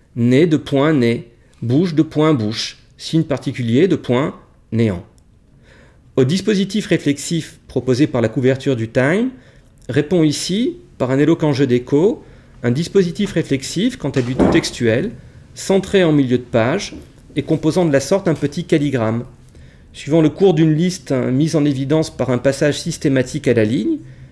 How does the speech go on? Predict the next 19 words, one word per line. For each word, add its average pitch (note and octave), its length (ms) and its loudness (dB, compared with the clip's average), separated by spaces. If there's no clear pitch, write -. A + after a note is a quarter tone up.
et A#2+ 60 -6
par A#2 180 -2
un A#2+ 80 0
parallélisme A#2+ 580 0
de A2 80 -4
construction B2 540 -6
très - 180 -6
sensible F#3+ 640 -4
d'une A#2+ 200 0
ligne A#2+ 200 0
à A2+ 60 0
l'autre, B2+ 340 -2
des B2 100 0
termes G3+ 320 2
répétés, C#3 840 0
yeux, A2 380 0
yeux, A2 400 -2
oreille, A#2 400 0
oreille, A2 420 0